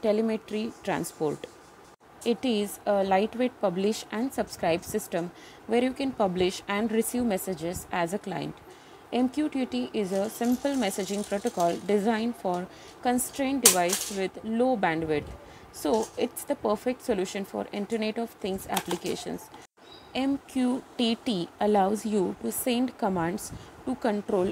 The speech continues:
outputs, read and publish data from sensor nodes, and much more. Therefore, it makes it really easy to establish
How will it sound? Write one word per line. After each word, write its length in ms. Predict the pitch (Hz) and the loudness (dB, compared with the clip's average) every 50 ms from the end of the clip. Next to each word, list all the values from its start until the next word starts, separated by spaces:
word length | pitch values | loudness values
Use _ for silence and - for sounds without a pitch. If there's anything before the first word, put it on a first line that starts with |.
| - - | 0 0
outputs, 600 | 185 190 196 - - - 170 180 202 - - - - - - - - - - | 0 0 0 0 -4 -2 -2 -2 -2 -4 -10 -16 -18 -20 -20 -20 -16 -6 -2
read 380 | - 226 269 277 262 277 277 - - | 2 4 6 6 6 4 2 0 0
and 180 | 254 254 240 - | 0 0 4 4
publish 420 | 226 190 175 190 208 226 220 - | 4 4 6 4 2 2 2 0
data 440 | - 202 185 165 - 175 160 165 185 - | 2 2 2 2 2 0 -2 -2 -2 -4
from 280 | - - 220 233 277 | -2 0 0 2 2
sensor 460 | 269 - 262 202 190 202 - 240 233 220 | 2 2 2 2 2 2 2 0 2 2
nodes, 460 | 226 202 180 170 165 170 - - - - - - - - - | 4 2 4 2 2 0 -2 -6 -12 -16 -18 -18 -18 -6 0
and 280 | 175 226 233 262 269 269 - | 2 4 4 2 0 -2 -2
much 240 | 208 196 190 185 - | 0 0 0 0 0
more. 200 | 190 160 147 147 - - - - - - - - | -2 -2 -2 -4 -4 -8 -16 -20 -20 -20 -12 0
Therefore, 400 | 247 254 285 294 - 294 311 302 | 4 6 6 6 6 4 4 4
it 180 | 302 285 - - | 2 0 0 0
makes 300 | 240 220 226 - - - | 2 2 2 0 0 -2
it 220 | 277 269 - - | -2 -2 -2 0
really 380 | 208 202 185 185 190 220 254 - - | 2 4 4 4 4 4 2 2 2
easy 300 | 220 226 233 - 285 277 | 2 2 4 4 2 2
to 200 | - - - - | 0 -2 -4 -4
establish 580 | 208 - - - 185 175 170 180 190 208 - | -4 -4 -2 0 0 0 2 2 0 0 0